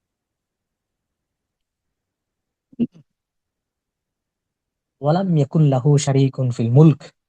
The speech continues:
তিন নাম্বার বৈশিষ্ট্য। প্রথম বৈশিষ্ট্য কি? আসমান জমিনের সমস্ত রাজত্ব আল্লাহ পাকের। দুই নাম্বার সিফাত কি? আল্লাহ তাআলা, আল্লাহ তাআলা কোনো সন্তান গ্রহণ করেন নাই, না মানুষ থেকে, না জিন থেকে কোনো সন্তান গ্রহণ করেন নাই।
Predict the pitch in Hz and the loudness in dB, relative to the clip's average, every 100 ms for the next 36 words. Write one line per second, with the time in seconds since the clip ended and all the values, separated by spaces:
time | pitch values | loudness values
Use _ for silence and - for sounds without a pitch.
0 | _ _ _ _ _ _ _ _ - 160 | _ _ _ _ _ _ _ _ 0 2
1 | 147 139 135 120 - 117 - 139 139 175 | 2 2 0 -4 -10 -12 -8 -4 6 6
2 | 170 175 - 160 170 - 143 139 131 139 | 6 2 2 2 2 -2 -4 -2 4 4
3 | 135 - 143 147 160 135 127 - 117 104 | 4 2 2 2 0 -2 -2 -6 -4 -4
4 | 101 104 90 - _ _ _ _ _ _ | -8 -10 -14 -18 _ _ _ _ _ _
5 | _ _ - 160 165 170 - 175 - 170 | _ _ 2 4 6 4 4 2 2 2
6 | 147 151 151 156 139 127 127 143 135 127 | 4 2 0 -4 -2 -2 -2 -2 -2 -4
7 | 123 143 139 139 127 127 135 127 113 104 | 0 2 2 2 2 2 2 0 0 -2
8 | 101 - _ _ _ _ _ _ _ 127 | -6 -12 _ _ _ _ _ _ _ -2
9 | 131 135 135 151 - 165 185 151 139 135 | 0 2 2 0 0 -2 2 2 0 0
10 | 123 113 110 - 165 160 151 135 131 117 | -2 -4 -10 -2 0 2 0 0 -2 -2
11 | 117 110 104 95 92 | -4 -4 -4 -4 -6